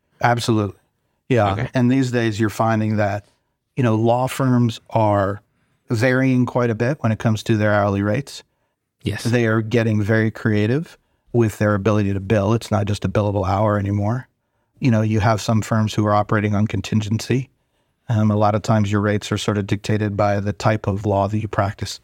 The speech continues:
Speaker 1: So there's a lot of, a lot of different calculations that you have to put into this.
Speaker 2: Now, when you run into lawyers, like, and you're engaged with a firm for the first time, like, how are they in terms of reporting?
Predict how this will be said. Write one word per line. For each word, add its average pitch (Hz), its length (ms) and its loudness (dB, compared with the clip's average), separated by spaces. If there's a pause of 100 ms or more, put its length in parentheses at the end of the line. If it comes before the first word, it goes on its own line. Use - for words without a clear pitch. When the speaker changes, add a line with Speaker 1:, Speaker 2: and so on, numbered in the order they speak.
(220)
Speaker 1:
So - 140 -2
there's 120 200 2
a 117 40 2
lot 107 220 2
of, 101 300 -4
a - 40 -4
lot 113 140 4
of 98 80 -4
different 104 260 -2
calculations 101 720 -2 (140)
that - 80 -2
you 113 60 4
have 104 120 0
to - 80 -4
put 101 180 0
into 101 220 -2
this. 104 300 -4 (600)
Speaker 2:
Now, 110 160 2
when 123 160 4
you 120 120 2
run 120 200 2
into 131 220 0
lawyers, 85 520 0
like, - 320 -8 (800)
and 95 280 -4
you're 98 220 -4
engaged 90 400 -2
with 87 100 -2
a 73 40 -4
firm 82 240 -2
for 85 120 -4
the - 80 -4
first - 260 -8
time, - 160 -4
like, - 260 -8 (120)
how 110 240 0
are 92 160 0
they 80 180 -4
in 73 120 -6
terms 78 260 -6
of 76 120 -10
reporting? - 520 -6